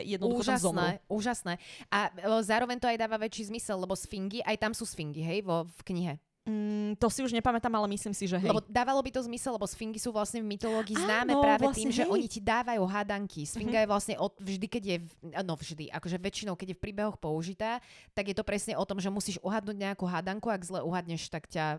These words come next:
Speaker 2: roztrhá, alebo zožere, alebo niečo podobné.
Speaker 1: Aj v Harry Potterovi vlastne, v tom
Speaker 2: Áno,
Speaker 1: bludisku
Speaker 2: napri-,
Speaker 1: v štvrte-, v
Speaker 2: áno.
Speaker 1: štvrtom dieli.
Speaker 2: Presne, presne, napríklad aj tam bola sfinga.
Speaker 1: Mhm.
Speaker 2: Hej, hej.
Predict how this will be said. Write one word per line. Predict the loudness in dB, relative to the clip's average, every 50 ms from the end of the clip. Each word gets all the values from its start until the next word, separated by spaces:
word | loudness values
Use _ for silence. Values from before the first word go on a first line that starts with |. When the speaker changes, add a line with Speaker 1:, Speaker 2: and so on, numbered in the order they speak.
| -6 _ -6
Speaker 2:
roztrhá, | -4 -4 -4 -6 -6 -6 -4 -4 -2 -2 -2 -2 -4
alebo | -6 -6 -6
zožere, | -6 -4 -2 -2 -2 -2 -2
alebo | -2 -2 -4 -6
niečo | -8 -8 -8 -8 -8 -10 -10
podobné. | -10 -10 -10 -10 -10 -10 -12 -12 _ -6 -4
Speaker 1:
Aj | -2 0
v | 2
Harry | 2 2 2 2
Potterovi | 2 2 4 4 4 4 4 4 4
vlastne, | 2 0 2 4 4
v | 6
tom | 6 6
Speaker 2:
Áno, | 8 8
Speaker 1:
bludisku | 8 8 8 6 4 4
Speaker 2:
napri-, | 4 2 2
Speaker 1:
v | 2
štvrte-, | 0 2 2 4 4 6 6
v | 6 4
Speaker 2:
áno. | 4
Speaker 1:
štvrtom | 2 0 0 0 0 -2
dieli. | 0 0 -2 -2 0 0
Speaker 2:
Presne, | -2 -2 -2 -2 -4 -4
presne, | -4 -4 -6 -4 -4 -4
napríklad | -4 -4 -4 -6 -6 -4 -4
aj | -2 -2 -4
tam | -4 -4 -2
bola | -2 -2 -2
sfinga. | -4 -6 -8 -8 -8 -8 -8 -10 -10 _
Speaker 1:
Mhm. | -4 -2
Speaker 2:
Hej, | -2 0 0
hej. | 0 -2 -4